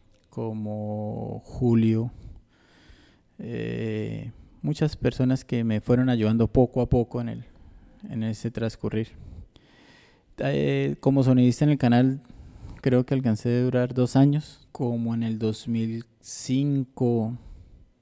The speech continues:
como el dos mil ocho, del dos mil ocho como al dos mil diez. Ya en el dos mil once,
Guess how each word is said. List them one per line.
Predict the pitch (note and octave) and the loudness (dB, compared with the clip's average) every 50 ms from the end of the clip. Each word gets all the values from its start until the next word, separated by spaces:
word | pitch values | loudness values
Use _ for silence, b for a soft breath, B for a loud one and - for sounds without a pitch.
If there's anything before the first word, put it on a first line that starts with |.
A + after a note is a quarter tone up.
| _ _ _ _ _ _ _ _ _ _ | _ _ _ _ _ _ _ _ _ _
como | - C3 C#3 | 0 2 2
el | C#3+ C3+ | 4 4
dos | C3+ B2+ | 4 4
mil | A#2+ C3 B2+ C3 | 4 4 4 6
ocho, | C#3 C#3 C#3+ - - - D3 C#3+ C#3+ - - C#3+ | 6 6 6 4 2 0 0 0 0 -4 -8 -8
del | C#3+ B2 A#2 A#2 | -4 -2 0 0
dos | A2+ A2+ A2 | 2 0 0
mil | A2+ A#2+ A#2+ B2 C3+ | 0 0 0 0 0
ocho | C#3+ - - D3+ C#3+ | -2 -2 -2 -4 -4
como | - C#3+ C3+ B2 A2 | -4 -4 -4 -2 -2
al | G#2+ A2 | -4 -4
dos | G#2+ G#2 G#2+ A#2 A2+ | -4 -4 -4 -4 -4
mil | A2+ A#2 A#2 A#2 A#2 A#2+ A#2+ A#2+ A#2 A2+ A2 G#2+ G#2+ - - - _ _ _ _ _ | -4 -2 -2 -2 -2 -4 -4 -4 -4 -4 -6 -6 -8 -10 -12 -16 _ _ _ _ _
diez. | - C3 B2 A#2 A2+ - - - - - _ _ _ _ _ _ b b b b b b b b b b b b b b b b b b | 0 0 2 2 0 -2 -6 -16 -20 -20 _ _ _ _ _ _ b b b b b b b b b b b b b b b b b b
Ya | - - B2 A#2 A#2+ B2 B2 B2 B2 B2+ - - | -6 -4 -2 0 0 0 0 0 0 -2 -4 -6
en | - D#3+ C3 A#2+ A#2+ | -4 -2 0 0 0
el | A#2+ A#2+ | 0 2
dos | A#2+ A2+ A2 - | 0 0 0 0
mil | B2 A#2+ A#2+ B2+ | 0 0 2 2
once, | C3+ C#3+ C#3+ - - D#3 D#3+ D#3 | 0 -2 -2 -6 -8 -8 -8 -10